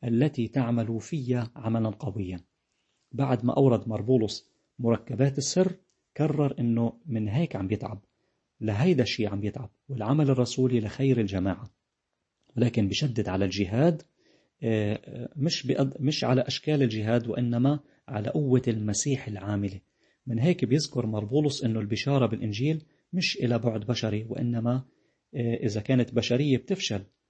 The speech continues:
إذا ما ساندها قوة المسيح. "ولذلك،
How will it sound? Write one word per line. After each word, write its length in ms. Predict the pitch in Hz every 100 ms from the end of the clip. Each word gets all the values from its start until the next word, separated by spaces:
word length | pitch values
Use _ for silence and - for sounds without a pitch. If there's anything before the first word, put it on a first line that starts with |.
| _ -
إذا 160 | 101 107
ما 140 | 113
ساندها 540 | - 110 120 110 101 -
قوة 280 | 123 117 107
المسيح. 560 | 113 101 - 104 - _ _ _ _ _ _ _ _ _ _
"ولذلك، 720 | 117 113 127 160 131 - 101